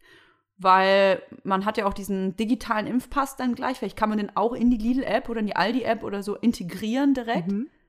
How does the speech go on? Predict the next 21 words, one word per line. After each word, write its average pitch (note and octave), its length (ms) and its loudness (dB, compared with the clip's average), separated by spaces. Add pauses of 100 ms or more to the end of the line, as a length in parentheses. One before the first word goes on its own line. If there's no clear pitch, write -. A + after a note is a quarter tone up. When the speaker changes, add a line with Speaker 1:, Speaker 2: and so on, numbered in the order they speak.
(240)
Speaker 1:
Kann G3+ 140 -2
man G3+ 100 2
dann F3 80 4
abscannen A#3 540 0
und A#3+ 80 0
kriegt A#3+ 280 -6
dann G#3+ 140 -4
umsonst G#3+ 400 -4
Creme G#3 240 -6
Fraiche G#3 400 -4
oder F3+ 140 -4
halt, E3+ 280 -4
was F3+ 140 -8
man E3+ 160 -4
halt F#3 160 -6
dann E3+ 160 -4
gerne E3+ 320 -6
einlösen A3 460 0
möchte G3 260 -6
als F#3+ 220 -6
Gutschein. F#3 500 -8